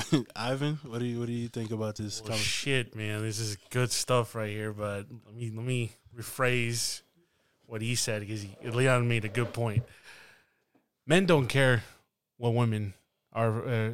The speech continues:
Speaker 2: as far as for careers, right?
Speaker 1: Mm-hmm.
Speaker 2: You could be the salesperson at Walmart, and you can make six figures. And as long as you're into that person, you're gonna be with that person, right?
Speaker 1: Right.
Speaker 2: I feel like it's a double standard nowadays.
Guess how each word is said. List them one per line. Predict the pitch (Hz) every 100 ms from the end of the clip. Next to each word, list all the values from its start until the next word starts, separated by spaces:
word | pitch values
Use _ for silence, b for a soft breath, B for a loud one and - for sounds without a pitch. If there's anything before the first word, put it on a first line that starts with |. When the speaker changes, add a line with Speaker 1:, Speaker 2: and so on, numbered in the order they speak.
| 92 139
Speaker 2:
as | 117
far | - 123
as | 113
for | 98 - 113
careers, | - 113 104 101
right? | 104 117 - 123
Speaker 1:
Mm-hmm. | 110 113 127 _ _ -
Speaker 2:
You | 107 123 156
could | 160 135
be | 120 135 131 127 120 -
the | -
salesperson | - 143 131 - 131 - 120
at | 113 113 107 104
Walmart, | 117 123 113 101 - _ _ _ -
and | 117 110 110
you | 117
can | 123
make | 117
six | 101 117 -
figures. | 123 110 107 104
And | 104 -
as | 120 110
long | 127 151 147
as | 120
you're | 131 143 147 139
into | 135 131
that | 135 135
person, | 143 135 143 143 _ _ _ _ -
you're | 120
gonna | 110
be | 123
with | 107
that | 101
person, | - 92 -
right? | 95 117 - 151
Speaker 1:
Right. | 120 90 107 _ _ _ _ -
Speaker 2:
I |
feel | - 151
like | 151
it's | 135 123
a |
double | 117 120 113
standard | - 107 104 113
nowadays. | 113 117 120 120 123 -